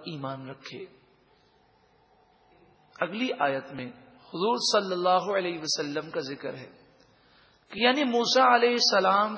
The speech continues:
کی قوم کی موجودگی میں موسیٰ علیہ السلام سے یہ فرمایا جا رہا ہے کہ میں اپنی رحمت متقی لوگوں کے لیے، زکوٰۃ دینے والوں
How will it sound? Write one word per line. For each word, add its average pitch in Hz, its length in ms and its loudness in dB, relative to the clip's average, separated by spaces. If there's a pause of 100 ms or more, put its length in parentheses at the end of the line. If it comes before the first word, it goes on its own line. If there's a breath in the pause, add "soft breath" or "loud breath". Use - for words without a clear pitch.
کی 240 120 -6 (120)
قوم 196 380 0 (800)
کی 262 140 0
موجودگی 214 720 -2
میں 165 180 -4 (720 soft breath)
موسیٰ 233 320 2
علیہ 240 160 4
السلام 220 440 4
سے 233 80 -4
یہ 233 100 -4
فرمایا 220 360 2
جا 202 200 2
رہا 160 340 -2
ہے 131 100 -12 (800 soft breath)
کہ 143 120 -6
میں 170 220 2
اپنی 226 340 4
رحمت 220 400 2 (260)
متقی 202 540 -4
لوگوں 202 360 0
کے 196 160 -2
لیے، 190 260 -2 (100)
زکوٰۃ 175 400 4
دینے 185 260 -2
والوں 185 380 2